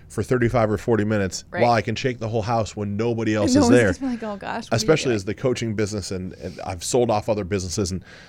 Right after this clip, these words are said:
Speaker 1: like, coaching is one hundred percent of what I'll do forever.
Speaker 2: Yes.
Speaker 1: Right. And I've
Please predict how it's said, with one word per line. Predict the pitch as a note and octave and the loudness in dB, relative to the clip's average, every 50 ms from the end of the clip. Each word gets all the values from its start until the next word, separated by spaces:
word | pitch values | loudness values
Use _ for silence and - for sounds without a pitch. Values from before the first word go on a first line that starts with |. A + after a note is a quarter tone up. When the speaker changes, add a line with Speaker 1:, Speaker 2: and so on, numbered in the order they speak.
| - - | -6 -4
Speaker 1:
like, | G2+ - - - - _ - - - - - | -4 -4 -4 -8 -20 _ -20 -20 -20 -20 -14
coaching | - - - C#3 - - C#3 | -4 2 2 2 2 2 0
is | B2 G#2+ A2+ | 0 0 2
one | A2 G#2+ | 2 0
hundred | - - B2 B2 A2+ - | 2 0 0 0 0 0
percent | G#2+ G2+ - A#2 G#2 G2+ | 0 0 2 2 0 2
of | F#2 | 2
what | F#2+ G2 F#2+ | 2 4 4
I'll | F#2+ F#2 | 2 2
do | F2 F#2 F2+ F2 | 0 -2 -2 -2
forever. | - F#2+ E2 D2 C#2 - - - - - | -2 -2 -2 -2 -4 -6 -16 -18 -18 -12
Speaker 2:
Yes. | - - - - - - | -10 -8 -8 -8 -6 -2
Speaker 1:
Right. | - G#2+ G#2 | 0 0 2
And | A2 A2+ | 2 2
I've | B2 B2 B2 A#2 - | 2 2 0 -2 -4